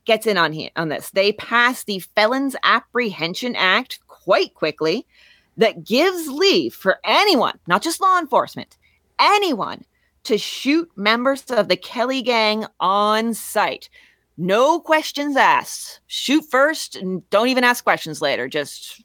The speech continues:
walk away and get your reward. <laughs> So, yikes. And they, they are offered the opportunity s-, to surrender, but there's an expiration date on that. And it's, like,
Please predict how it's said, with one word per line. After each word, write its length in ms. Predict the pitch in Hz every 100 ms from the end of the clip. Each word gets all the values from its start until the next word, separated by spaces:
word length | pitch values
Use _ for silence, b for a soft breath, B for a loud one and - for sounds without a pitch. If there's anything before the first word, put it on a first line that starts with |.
| -
walk 360 | 156 175 196 208
away 340 | 208 220 196
and 180 | 151 143
get 140 | 156
your 120 | 202
reward. 280 | 214 143 - _ -
<laughs> 60 | B B B B 415 _ _ _ _ _ _
So, 460 | _ - - - - _ _
yikes. 1040 | - - - 101 107 127 277 262 - - - B B B B B B B B B B B B _
And 480 | - 247 233 226 208 -
they, 220 | 247 247
they 240 | 233 226 240
are 200 | 254 311
offered 300 | 277 285 247
the 100 | 247
opportunity 640 | 220 - - 370 359 285
s-, 180 | 247 233
to 160 | - 220
surrender, 440 | 220 208 202 202
but 140 | 196
there's 220 | 170 170 165
an 60 |
expiration 600 | 170 - 240 247 233 220
date 160 | 180 170
on 220 | 160 165
that. 300 | 156 143 147
And 120 | - 156
it's, 260 | 151 -
like, 220 | 165 151